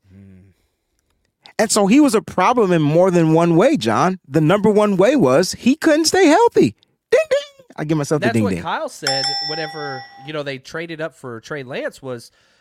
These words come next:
Speaker 1: "We're very happy with Jimmy. We just can't rely on him."
Speaker 2: T-, good point.
Speaker 1: So, yeah,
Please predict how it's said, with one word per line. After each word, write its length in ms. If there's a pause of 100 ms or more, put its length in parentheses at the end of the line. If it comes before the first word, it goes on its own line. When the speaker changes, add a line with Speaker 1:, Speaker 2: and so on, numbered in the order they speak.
(100)
Speaker 1:
"We're 220
very 300
happy 260
with 140
Jimmy. 340
We 160
just 180
can't 200
rely 340
on 120
him." 120 (720)
Speaker 2:
T-, 160
good 140
point. 220
Speaker 1:
So, 360 (440)
yeah, 340